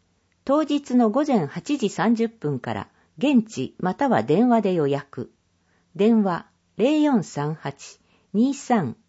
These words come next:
五八二二。弓道場。午前九時から午後九時。当日の午前八時三十分から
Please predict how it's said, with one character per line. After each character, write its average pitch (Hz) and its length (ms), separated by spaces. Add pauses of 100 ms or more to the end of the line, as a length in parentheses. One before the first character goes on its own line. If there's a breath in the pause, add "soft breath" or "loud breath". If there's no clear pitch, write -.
(120)
五 233 220
八 254 420
二 175 340
二。 160 340 (1800)
弓 294 300
道 262 260
場。 185 400 (560)
午 302 180
前 226 240
九 - 140
時 202 160
か 135 160
ら 113 260
午 294 160
後 196 140
九 - 240
時。 - 260 (800)
当 294 180
日 294 360
の 226 160
午 277 180
前 202 200
八 - 280
時 226 140
三 208 240
十 214 140
分 143 280
か 110 160
ら - 180